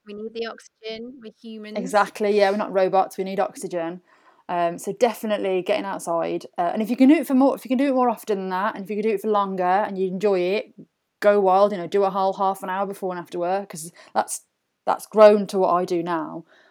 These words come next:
Speaker 2: Um, but if you're running a crazy schedule or don't have time or whatever, then five minutes is literally all you need. Um, a couple of other ones that I do is, um,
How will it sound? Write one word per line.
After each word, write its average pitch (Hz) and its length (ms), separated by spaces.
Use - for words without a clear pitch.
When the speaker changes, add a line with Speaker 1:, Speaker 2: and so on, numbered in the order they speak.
Speaker 2:
Um, 165 400
but 160 160
if 196 160
you're 180 180
running 196 220
a 170 60
crazy 196 380
schedule 180 520
or 156 280
don't 190 160
have 185 140
time 170 340
or 160 40
whatever, 165 300
then 165 380
five 208 240
minutes 196 260
is 180 80
literally 185 580
all 170 160
you 175 120
need. 165 360
Um, 165 640
a 165 60
couple 233 300
of 202 80
other 196 120
ones 185 240
that - 80
I 175 80
do 170 360
is, 175 360
um, 170 520